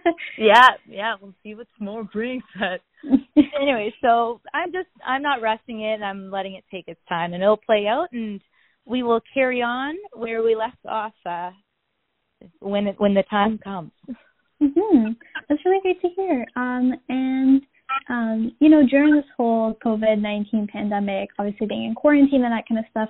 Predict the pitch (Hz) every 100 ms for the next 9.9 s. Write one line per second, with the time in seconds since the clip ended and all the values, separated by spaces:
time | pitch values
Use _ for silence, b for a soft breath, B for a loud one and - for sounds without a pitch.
0 | - 285 320 254 254 233 214 214 247 247
1 | 226 233 - 226 220 220 233 - 214 214
2 | b b b _ 294 311 330 339 320 -
3 | - 294 262 220 220 - 220 214 - 226
4 | - 220 220 226 233 220 208 214 226 -
5 | - 214 214 214 208 202 - _ b b
6 | b - 214 202 196 196 208 214 _ _
7 | _ _ _ 226 220 - - 226 233 _
8 | 220 214 202 220 226 _ 220 202 202 202
9 | 214 - - 214 202 202 202 220